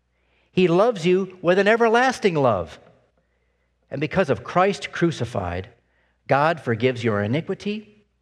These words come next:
and mine and remembers our sin no more. That's because a Roman governor named Pontius Pilate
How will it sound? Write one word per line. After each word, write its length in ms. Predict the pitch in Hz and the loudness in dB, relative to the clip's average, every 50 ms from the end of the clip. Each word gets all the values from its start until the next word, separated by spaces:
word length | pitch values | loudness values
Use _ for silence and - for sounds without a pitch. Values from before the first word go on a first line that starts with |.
| _ _ _ _ _ _ | _ _ _ _ _ _
and 300 | 110 123 143 165 151 120 | -4 -4 -2 -2 -2 -4
mine 460 | 110 104 98 95 92 90 95 98 104 _ _ _ _ _ _ _ _ _ _ _ | -2 -2 -4 -4 -6 -8 -10 -12 -16 _ _ _ _ _ _ _ _ _ _ _
and 160 | - 113 104 | -12 -8 -8
remembers 500 | 107 104 101 110 117 120 113 110 107 - | -6 -4 -4 -4 -2 -2 -2 -4 -4 -4
our 120 | 98 85 90 | -6 -6 -6
sin 420 | - - - 123 117 120 123 117 | -8 -8 -4 -2 -2 -2 -2 -2
no 200 | 104 104 104 107 | -4 -4 -6 -6
more. 360 | 98 95 87 80 76 80 85 _ _ _ _ _ _ _ _ _ _ _ _ _ _ _ _ _ _ _ _ _ _ _ _ _ _ _ _ _ _ _ _ _ _ _ _ _ _ _ _ _ _ _ _ _ _ _ _ _ _ _ _ _ _ _ _ | -8 -12 -14 -14 -16 -20 -20 _ _ _ _ _ _ _ _ _ _ _ _ _ _ _ _ _ _ _ _ _ _ _ _ _ _ _ _ _ _ _ _ _ _ _ _ _ _ _ _ _ _ _ _ _ _ _ _ _ _ _ _ _ _ _ _
That's 180 | 123 143 - | -2 -2 -2
because 340 | - - 151 - - 156 135 | -2 -4 -4 0 0 0 2
a 80 | 120 107 | 2 0
Roman 440 | 98 110 131 151 190 175 120 104 98 | 2 2 2 2 2 -2 -4 -2 -2
governor 500 | 107 98 98 92 107 117 151 180 170 - _ _ _ _ _ _ | -2 -2 -2 -2 -4 -4 -4 -6 -10 -14 _ _ _ _ _ _
named 260 | 110 113 113 113 107 | -6 -4 -4 -4 -4
Pontius 420 | - 147 143 143 135 117 110 - | -2 -2 -2 -2 -2 -4 -6 -8
Pilate 520 | - - - 170 180 135 101 104 - - | -8 -4 -2 0 0 2 0 -2 -4 -6